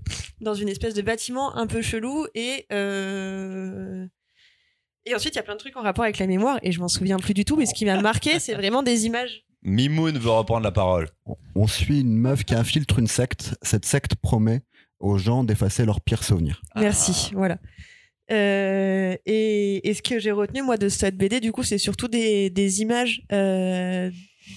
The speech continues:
Speaker 1: et des, et des scènes de lieux où il y a des bulles qui flottent un peu partout et tout. C'est trop, trop beau.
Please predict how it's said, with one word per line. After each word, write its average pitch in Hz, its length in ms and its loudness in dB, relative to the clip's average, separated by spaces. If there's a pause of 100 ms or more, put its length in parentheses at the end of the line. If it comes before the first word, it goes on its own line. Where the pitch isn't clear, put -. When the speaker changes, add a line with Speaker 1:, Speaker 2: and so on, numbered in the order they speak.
Speaker 1:
et 208 140 2
des, 185 640 0 (720)
et 208 140 -2
des 196 140 -2
scènes 233 340 -2
de 196 100 4
lieux 233 460 2
où 196 80 -4
il - 40 -2
y 185 40 2
a 185 40 2
des 185 140 2
bulles 214 220 0
qui - 160 -6
flottent 233 260 -4
un 220 80 0
peu 202 140 -6
partout 202 400 -4
et 202 60 2
tout. 226 120 -4
C'est - 240 -2
trop, 240 320 2
trop - 180 0
beau. 202 240 0